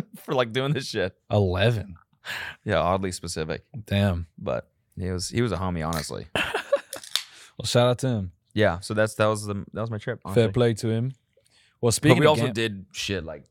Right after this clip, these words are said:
Speaker 1: wake surfing, and we went on a boat on the lake, and
Speaker 2: Who cares?
Speaker 1: I was sick.
Speaker 2: You relaxed.
Speaker 1: Yeah.
Speaker 2: Tell us more about the money
Speaker 1: I
Speaker 2: you
Speaker 1: know,
Speaker 2: lost.
Speaker 1: it really doesn't matter.
Speaker 2: That's what we wanna know.
Speaker 1: It's so funny the whole time. We could be, we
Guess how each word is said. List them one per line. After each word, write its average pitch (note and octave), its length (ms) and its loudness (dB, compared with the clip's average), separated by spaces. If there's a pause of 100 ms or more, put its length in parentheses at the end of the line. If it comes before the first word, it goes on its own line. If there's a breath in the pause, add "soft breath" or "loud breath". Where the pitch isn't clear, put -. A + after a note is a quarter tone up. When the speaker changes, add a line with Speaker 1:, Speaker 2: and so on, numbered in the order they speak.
(120)
Speaker 1:
wake D#2 180 -16
surfing, D2+ 440 -6
and C#2 160 -8 (760 soft breath)
we F#2 80 -8
went F#2 120 -2
on E2+ 100 0
a D#2 40 -4
boat D2+ 440 -4
on E2 100 -6
the D2+ 60 -6
lake, C#2+ 360 -8
and C#2 220 -12 (180)
Speaker 2:
Who F#2+ 80 -2 (120)
cares? F2 520 -2 (220)
Speaker 1:
I F2+ 120 -8
was E2 100 -6
sick. - 520 -6 (240)
Speaker 2:
You B2 100 6
relaxed. F#2+ 760 -2
Speaker 1:
Yeah. E2+ 380 0
Speaker 2:
Tell C#3 100 2
us A#2+ 140 -2
more A2 100 2
about F#2+ 220 0
the F#2 80 -8
money G2+ 320 0
Speaker 1:
I G#2+ 120 6
Speaker 2:
you G#2 60 4
Speaker 1:
know, G2+ 100 2
Speaker 2:
lost. A2+ 400 4
Speaker 1:
it - 20 4
really G2+ 160 4
doesn't F#2 280 0
matter. E2 480 -6
Speaker 2:
That's A#2+ 180 -2
what A#2 120 2
we B2+ 160 4
wanna A#2 260 2
know. A#2+ 380 2
Speaker 1:
It's G2 140 -2
so G2 200 2
funny F#2 240 -2
the F2 120 -2
whole F2+ 160 -2
time. E2+ 400 -6 (400)
We B2 180 -4
could G#2+ 120 2
be, A#2 120 -4
we B2 60 -4